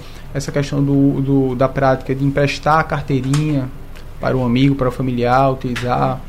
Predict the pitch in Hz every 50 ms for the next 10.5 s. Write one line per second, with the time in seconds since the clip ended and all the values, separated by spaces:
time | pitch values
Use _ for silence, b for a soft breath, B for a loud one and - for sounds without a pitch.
0 | B B B 175 B B B B B - 131 131 131 131 131 127 127 135 135 135
1 | 139 151 170 185 185 175 175 - 165 156 143 - - - 143 147 151 151 147 139
2 | 127 123 - - 135 139 131 135 151 139 139 139 143 156 170 175 160 147 - -
3 | 139 - 147 143 139 - 143 139 135 135 - 135 127 120 123 123 120 120 117 -
4 | - - 202 208 196 - - 175 - 156 143 135 131 135 135 135 - - - -
5 | B B B B B B B B B - 131 127 127 123 123 123 117 110 - -
6 | - 143 139 143 139 135 139 123 123 131 127 - - 127 127 123 - - 123 120
7 | 123 131 135 139 135 131 123 120 - - - B B B B B B B B B
8 | - - - 135 123 120 120 120 120 127 131 139 139 139 131 139 - - 117 -
9 | - - - - - - - - - - - - - - - - 117 117 117 120
10 | 120 - 120 123 120 120 120 117 117 117